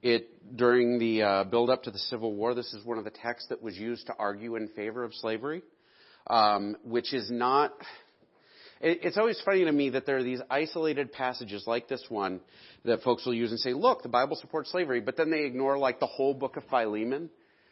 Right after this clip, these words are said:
which is a book that says, "Hey, Philemon, you own this slave. He's coming back to you having robbed you, and you need to free him because it's not right to own a brother." Like, I mean, the New Testament definitely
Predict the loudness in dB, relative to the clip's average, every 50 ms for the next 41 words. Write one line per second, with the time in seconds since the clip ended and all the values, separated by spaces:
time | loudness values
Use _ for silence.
0 | _ _ _ _ 0 0 0 2 2 0 0 0 -2 -4 -4 0 2 2 2 2
1 | 0 -4 -4 -2 0 2 4 4 4 2 0 -6 -10 -4 0 0 2 2 2 0
2 | -2 -4 -6 -10 -14 -20 _ _ _ _ _ _ _ _ _ _ _ _ -2 2
3 | 4 4 4 4 2 2 2 2 2 2 2 0 0 0 0 0 0 0 0 0
4 | 0 -2 -4 -4 -6 -8 -8 -4 -2 0 0 2 0 0 -2 -4 -6 -12 _ _
5 | _ _ _ _ _ _ _ _ -10 -6 -6 -6 -2 0 0 2 2 2 4 4
6 | 4 2 2 -2 -4 -4 -2 -2 -2 -2 0 0 2 4 4 4 4 4 2 -2
7 | -4 -2 -2 -4 -4 -4 -2 -2 -2 -2 -2 -2 -2 -2 -4 -4 -6 -8 -8 -6
8 | -4 -4 -2 -2 -2 -2 -2 -2 -2 -4 -6 -8 -8 -8 -10 -8 -4 -2 -2 -2
9 | -2 0 0 0 0 0 -2 -6 -6 -4 -2 -2 -2 0 2 2 2 2 0 -2
10 | -4 -6 -10 _ _ _ _ _ _ _ _ 0 2 2 2 2 -2 -4 0 2
11 | 4 4 4 4 4 2 2 2 0 -2 0 0 -2 -2 -2 -4 -8 -16 _ -18
12 | -16 -16 -16 -14 -8 -4 -2 -2 0 0 -2 -2 -2 -4